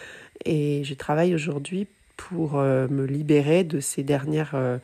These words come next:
euh, petites, euh, petits maillons de chaîne qui me retiennent, en fait, de, de, de partir au bout du monde et de, et d'incarner ce projet. Et, et, et en fait, euh, pas à pas,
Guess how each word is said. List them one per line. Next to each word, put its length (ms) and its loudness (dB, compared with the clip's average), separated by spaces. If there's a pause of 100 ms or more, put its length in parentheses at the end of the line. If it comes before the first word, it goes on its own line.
(580)
euh, 320 -4
petites, 640 -6
euh, 480 0
petits 320 -4
maillons 320 6
de 80 2
chaîne 480 4
qui 140 -10
me 100 4
retiennent, 540 4
en 80 2
fait, 460 2
de, 360 4
de, 240 0
de 100 -4
partir 520 -2
au 20 0
bout 160 -2
du 160 -2
monde 320 2
et 80 -2
de, 300 2 (840)
et 120 2
d'incarner 480 2
ce 80 -2
projet. 760 2
Et, 600 0 (640)
et, 520 -2
et 60 6
en 100 2
fait, 460 2
euh, 360 2
pas 380 4
à 140 0
pas, 440 6